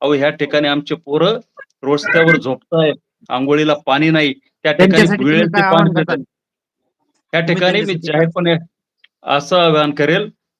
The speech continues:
Speaker 1: की सरकारने लवकरात लवकर निर्णय घ्यावा.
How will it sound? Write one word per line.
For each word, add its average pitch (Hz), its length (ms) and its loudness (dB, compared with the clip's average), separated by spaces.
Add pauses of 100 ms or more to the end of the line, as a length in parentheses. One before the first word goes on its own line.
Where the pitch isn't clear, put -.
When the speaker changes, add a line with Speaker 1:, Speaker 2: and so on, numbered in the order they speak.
(140)
Speaker 1:
की 139 80 -12
सरकारने 156 640 0
लवकरात 143 440 -2
लवकर 143 300 -2
निर्णय 139 400 -2
घ्यावा. 131 460 -2